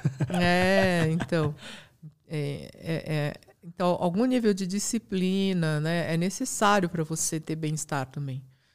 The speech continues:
Speaker 2: No sentido da atividade, mas também você não pode se cobrar extremamente, senão você também, né, vai pro extremo, aquilo que era pra ser prazeroso vira um estresse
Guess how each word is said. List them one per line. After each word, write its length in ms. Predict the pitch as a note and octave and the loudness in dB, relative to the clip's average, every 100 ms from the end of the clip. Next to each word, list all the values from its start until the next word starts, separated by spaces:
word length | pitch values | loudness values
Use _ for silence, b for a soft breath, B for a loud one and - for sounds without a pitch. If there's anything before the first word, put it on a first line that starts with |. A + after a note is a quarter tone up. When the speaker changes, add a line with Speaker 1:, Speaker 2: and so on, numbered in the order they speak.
| b _ _ _ B2+ - | b _ _ _ -20 -20
Speaker 2:
No 100 | E3 | -14
sentido 420 | D3 D#3 D#3+ D#3 D3+ | -8 -6 -4 -4 -2
da 100 | D3 | -2
atividade, 960 | - D3+ D#3 D#3+ D#3 E3+ F3 E3 E3 B B | -4 -8 -6 -2 0 2 0 -2 -6 B B
mas 120 | F#3 F#3+ | -4 -2
também 220 | F3 G3 | -2 -2
você 140 | A#3+ | -2
não 80 | A3+ | 0
pode 240 | G#3 G3+ | 0 0
se 100 | - | -2
cobrar 540 | G3+ - G#3+ F#3+ F3+ F3 | -6 0 0 2 2 2
extremamente, 800 | - F3 E3 D#3 D3+ C#3+ C3+ - | 0 -2 0 0 0 -2 -4 -6
senão 320 | D3+ C#3 C#3 | -6 -4 -4
você 200 | D3+ E3+ | -6 -8
também, 540 | F3 F#3 E3+ F3 G3+ | -4 -2 0 0 0
né, 260 | A#3 E3+ F#3 | -2 0 0
vai 160 | F3 E3+ | 0 0
pro 320 | - E3+ E3 | -2 -4 -2
extremo, 540 | E3 - F3 E3+ F2 - | -2 -2 -2 -2 -4 -6
aquilo 340 | E3+ F3+ F3 | -4 -4 -6
que 160 | - F3+ | -2 -2
era 120 | F3 | 0
pra 140 | F3 | -2
ser 140 | E3+ F3 | -4 -2
prazeroso 680 | F3 E3+ E3+ E3 F3+ F#3+ | 0 2 2 2 0 0
vira 220 | F#3 F#3+ F#3 | 0 0 0
um 80 | |
estresse 720 | F#3 - E3 D3+ D3 D3 - | -2 -2 -2 0 -2 -4 -8